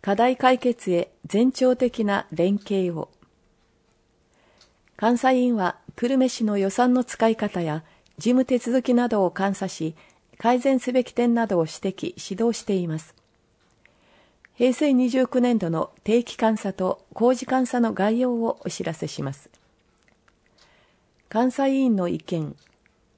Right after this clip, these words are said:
土地利用のあり方は、人口減少や超高齢社会などを見据え、定住政策や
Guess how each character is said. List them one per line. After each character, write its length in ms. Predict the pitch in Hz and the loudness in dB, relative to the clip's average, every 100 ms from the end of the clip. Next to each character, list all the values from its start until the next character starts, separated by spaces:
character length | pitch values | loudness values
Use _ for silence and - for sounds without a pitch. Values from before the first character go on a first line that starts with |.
| _ _ _ _ _ _ _ _ _ _ _ _ _ | _ _ _ _ _ _ _ _ _ _ _ _ _
土 160 | - 247 | -4 0
地 160 | 269 254 | 2 2
利 100 | 240 | 6
用 180 | 254 | 6
の 140 | 247 214 | 6 4
あ 80 | 190 | 2
り 100 | 196 | 0
方 300 | 196 - 160 | -4 -4 -6
は、 200 | 156 160 _ _ _ _ _ _ _ _ _ - | -6 -10 _ _ _ _ _ _ _ _ _ -8
人 260 | 208 247 | -2 0
口 200 | 262 269 | 2 2
減 200 | 262 277 | 2 0
少 260 | 262 254 220 | 0 0 0
や 260 | 180 180 - - | -2 -4 -8 -10
超 240 | - 262 | -2 0
高 240 | 247 240 247 | 0 2 2
齢 180 | 254 240 | 2 0
社 160 | 240 | -2
会 240 | 233 240 226 | -2 0 0
な 140 | 214 | 0
ど 120 | 190 | -2
を 60 | 180 | -2
見 140 | 170 | -2
据 220 | 165 190 | -4 -2
え、 180 | 165 160 - _ _ _ _ - | 0 -2 -10 _ _ _ _ -2
定 180 | 220 247 | 0 2
住 160 | 262 | 0
政 300 | 254 247 240 | 0 2 0
策 260 | - 202 190 | 0 -6 -6
や 260 | 175 165 | -6 -6